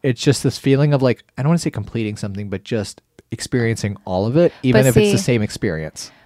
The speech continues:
Speaker 2: Okay, but see, going back to what we,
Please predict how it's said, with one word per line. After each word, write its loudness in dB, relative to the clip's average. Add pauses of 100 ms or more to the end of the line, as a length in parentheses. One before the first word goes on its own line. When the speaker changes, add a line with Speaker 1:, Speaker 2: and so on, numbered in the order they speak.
(240)
Speaker 2:
Okay, -6
but -8
see, -6
going -2
back -4
to -6
what -8
we, -6